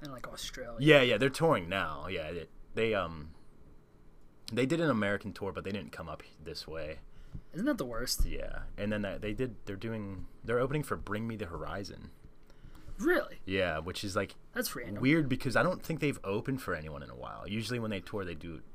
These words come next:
Speaker 2: headlining tours, so I don't know if it was kind of like a
Speaker 1: Was it a co-headlining tour?
Speaker 2: No, it was, they just are opening
Speaker 1: Oh,
Speaker 2: for
Speaker 1: wow.
Speaker 2: another band. So, I mean, Bring Me the Horizon's a big band, uh, but the, I wouldn't say they're very similar, so it's, it's, it's kinda weird
Speaker 1: It's
Speaker 2: to
Speaker 1: different,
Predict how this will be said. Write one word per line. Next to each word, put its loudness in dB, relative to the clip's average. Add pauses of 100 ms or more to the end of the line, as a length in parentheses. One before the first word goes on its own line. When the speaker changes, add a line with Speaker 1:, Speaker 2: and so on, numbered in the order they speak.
(120)
Speaker 2:
headlining -6
tours, -10
so -8
I -4
don't -6
know -6
if -8
it -12
was -12
kind -8
of -10
like -8
a -10 (240)
Speaker 1:
Was -10
it -12
a -14
co-headlining -10
tour? -16 (180)
Speaker 2:
No, -2
it -8
was, -10
they -6
just -6 (120)
are -2
opening -4
Speaker 1:
Oh, 2
Speaker 2:
for 0
Speaker 1:
wow. 6
Speaker 2:
another -4
band. -6
So, -8 (100)
I 4
mean, 6
Bring 6
Me 2
the 2
Horizon's 4
a -2
big -6
band, -8 (420)
uh, -6 (100)
but -2
the, 0
I 2
wouldn't 2
say -2
they're -2
very -4
similar, -4
so -10
it's, -12
it's, -12
it's -12
kinda -8
weird -8
Speaker 1:
It's -8
Speaker 2:
to -6
Speaker 1:
different, -6